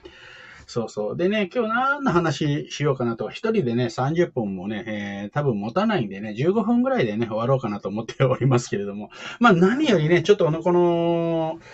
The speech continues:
えー、なんだろう、えー、放送がね、始まる前に、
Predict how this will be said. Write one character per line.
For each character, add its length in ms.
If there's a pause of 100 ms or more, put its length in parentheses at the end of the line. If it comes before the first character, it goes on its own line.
(220)
え 560 (1000)
ー、 40
な 100
ん 60
だ 60
ろ 180
う、 100
え 560 (1300)
ー、 40
放 120
送 140
が 120
ね、 100
始 220
ま 100
る 120
前 260
に、 240